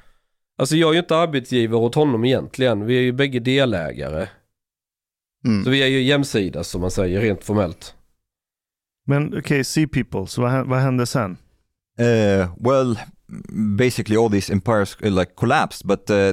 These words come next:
Speaker 4: nobody knows why. But you had an in-, like, I thought later on that maybe it had to do with, like, some people saying that it, it had to do with, like, uh, techno-,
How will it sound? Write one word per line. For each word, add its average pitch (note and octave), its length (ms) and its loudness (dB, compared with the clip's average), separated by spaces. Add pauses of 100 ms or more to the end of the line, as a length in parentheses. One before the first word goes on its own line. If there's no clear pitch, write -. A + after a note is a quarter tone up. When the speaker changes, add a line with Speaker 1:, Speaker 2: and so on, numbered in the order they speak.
Speaker 4:
nobody A2 340 2
knows A2+ 360 0
why. G#2 500 0
But F2 400 -6
you F3 320 2
had B2+ 260 2
an G2 120 2
in-, A2+ 220 0
like, A2 220 -2
I A#2+ 100 2
thought - 360 -2 (100)
later B2 360 0
on A2 300 2 (960)
that G#2+ 200 2
maybe B2+ 340 2
it G2+ 100 -2
had B2 300 2
to G#2+ 80 -2
do G#2 200 0
with, F#2+ 200 2
like, F2+ 440 2 (800)
some C#3+ 320 -2 (100)
people G2+ 320 0
saying F#2+ 320 0
that F2+ 260 -2
it, - 240 -12
it D#2+ 320 -2
had G#2+ 160 -2
to - 40 -6
do G2+ 80 2
with, F#2 140 2
like, E2+ 340 0
uh, F2 80 2
techno-, G2+ 340 -2